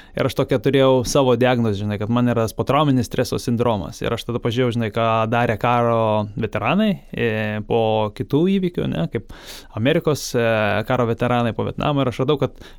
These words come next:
fizinis krūvis, aktyvi veikla, a, padeda susidoroti su tuo. Nu ir va taip aš po truputį, po truputį įsitraukiau į bėgimą vis labiau ir labiau, nes aš pamačiau, kad aš, e, grįžtu labiau pailsėjęs, atsipalaidavęs,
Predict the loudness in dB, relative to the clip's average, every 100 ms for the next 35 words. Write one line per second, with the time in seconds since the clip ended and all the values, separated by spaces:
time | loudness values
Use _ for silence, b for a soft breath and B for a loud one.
0 | -2 0 2 0 0 0 2 2 0 0
1 | 0 2 2 2 2 2 2 0 B B
2 | B -6 -2 -2 -2 0 2 4 4 0
3 | -4 -6 -4 -2 -4 -6 -12 -10 -8 -2
4 | 0 2 2 0 0 0 0 -2 -2 -2
5 | -2 -2 -2 -2 -2 0 -2 0 0 0
6 | -2 -2 0 0 0 0 2 2 2 0
7 | -2 -4 -2 2 4 4 2 0 -2 -2
8 | -2 -2 -4 -12 -18 -6 0 0 2 0
9 | 0 0 -2 B B B B -2 0 2
10 | 2 2 2 2 2 0 0 2 2 0
11 | -2 2 4 2 0 -10 -10 -6 -4 -2
12 | -2 0 2 4 2 -2